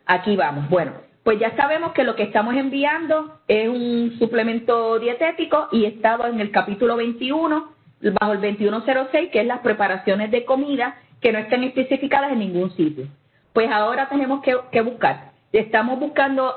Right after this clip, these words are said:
eh, estos son, por ejemplo, el treinta y nueve cero cero, estos son las pastillitas para la garganta. El dieciséis cincuenta es, eh, eh, bebidas alcohólicas.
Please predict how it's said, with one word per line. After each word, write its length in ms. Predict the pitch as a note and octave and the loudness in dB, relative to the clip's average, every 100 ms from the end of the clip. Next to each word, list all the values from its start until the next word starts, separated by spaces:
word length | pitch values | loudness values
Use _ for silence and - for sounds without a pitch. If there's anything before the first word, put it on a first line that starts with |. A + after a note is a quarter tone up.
| - | 0
eh, 720 | G#3+ G#3 G3+ G3+ G3+ G3+ G3+ - _ - | 0 0 0 0 -2 -4 -8 -16 _ -2
estos 360 | G#3 A#3 A#3+ | 0 0 0
son, 520 | B3+ A#3+ A#3+ A#3+ A#3 - | 2 0 0 -2 -2 -2
por 100 | G#3 | 0
ejemplo, 280 | G#3 G3+ F3 | 0 0 0
el 140 | F3 | 0
treinta 320 | F#3 F#3 F#3 | -2 0 0
y 60 | F#3 | 0
nueve 260 | F#3+ A3 A3+ | 0 -2 0
cero 260 | C4 B3+ C#4 | 0 0 0
cero, 240 | D4 D4+ - | 0 0 -2
estos 380 | G#3 G#3+ - A3 - | -2 -2 -2 -2 0
son 560 | A#3 A3+ A3+ A#3 - _ - | 0 0 -2 -4 -10 _ -2
las 160 | G#3 | 0
pastillitas 600 | - G#3 G#3+ F#3+ G3 G#3 | 0 0 0 0 0 0
para 220 | G#3 G#3 G#3 | 0 0 2
la 140 | G3+ | 0
garganta. 680 | G3 F3 D3+ C#3+ C#3+ - - _ _ _ _ | 0 -2 -2 -2 -4 -8 -14 _ _ _ _
El 200 | G3 G3+ | 0 0
dieciséis 520 | G3 G#3 G3 G#3 G3+ | 0 -2 0 0 0
cincuenta 720 | B3+ A#3+ - C4+ C#4+ D4+ C4 A3+ | 0 -2 2 0 0 0 0 0
es, 460 | A3 A3+ A#3+ B3 B3+ | 0 -2 -2 -4 -4
eh, 520 | - G#3 G3 F#3 F#3 - _ _ - | -2 0 0 0 -2 -8 _ _ -2
eh, 140 | G3 | 0
bebidas 420 | F#3+ G3 G3+ G#3 B3 | 0 0 0 -2 -2
alcohólicas. 760 | A#3 - E3 D#3 D3 D3 - | -2 0 2 0 -2 -4 -4